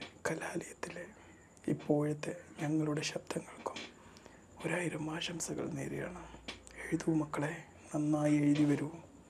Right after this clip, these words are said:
എന്നിട്ട് നിങ്ങളുടെ പ്രിയ സുഹൃത്തിൻ്റെ ജീവനായി ആ വിജയം ഈ ലോകത്തിൽ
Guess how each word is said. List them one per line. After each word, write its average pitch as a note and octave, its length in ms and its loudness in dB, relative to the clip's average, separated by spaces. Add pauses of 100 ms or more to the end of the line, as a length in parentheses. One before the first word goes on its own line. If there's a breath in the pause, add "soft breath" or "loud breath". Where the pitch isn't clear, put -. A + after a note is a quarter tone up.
(760)
എന്നിട്ട് D3 420 0 (500)
നിങ്ങളുടെ D3 360 2
പ്രിയ D3+ 220 4
സുഹൃത്തിൻ്റെ - 680 0 (500)
ജീവനായി D3 600 6 (440)
ആ D3+ 140 6
വിജയം D3+ 440 4 (840 loud breath)
ഈ D#3 160 6
ലോകത്തിൽ D3 440 4